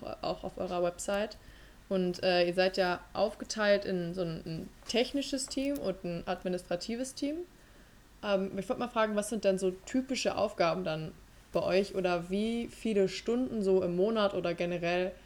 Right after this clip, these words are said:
arbeiten eure Teammitglieder denn an euren Projekten?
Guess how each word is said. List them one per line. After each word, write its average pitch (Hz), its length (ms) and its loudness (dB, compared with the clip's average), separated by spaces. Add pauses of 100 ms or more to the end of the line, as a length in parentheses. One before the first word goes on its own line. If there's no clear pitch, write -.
(260)
arbeiten 185 460 2
eure 170 260 -2
Teammitglieder 180 600 2
denn 165 180 -4
an 170 80 -6
euren 170 240 -4
Projekten? 170 600 -6